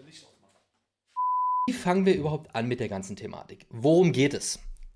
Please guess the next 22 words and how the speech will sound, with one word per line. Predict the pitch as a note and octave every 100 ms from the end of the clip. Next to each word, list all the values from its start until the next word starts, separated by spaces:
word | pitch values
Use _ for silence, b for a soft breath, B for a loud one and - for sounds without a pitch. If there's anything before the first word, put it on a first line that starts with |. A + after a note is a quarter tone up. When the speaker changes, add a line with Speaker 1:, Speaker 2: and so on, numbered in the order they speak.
| -
Speaker 2:
Es | B2 -
geht | E3+ G3 -
um | D#3 D#3 -
Seven | - D#3+ D3 D3+
versus | C3 A#2 A#2
Wild, | C3+ C#4+ -
es | G#2
geht | - B2+
um | B2
die | G#2+
dritte | G2+ G2
Staffel, | F#2+ B2+ E3 G#3 A#3
es | B2 -
geht | B2 C#3 -
um | - A2+
den | G#2+
Vorfall | G2+ - B2 - A#2+
mit | A2+ A2 -
Andreas | G#2 F#2+ G2 G2
Kieling | - C#3 C#3 C3+
und, | - G#2 G2+ - b b b b b
ähm, | A2 G2 F#2+ F#2+ F#2+ F#2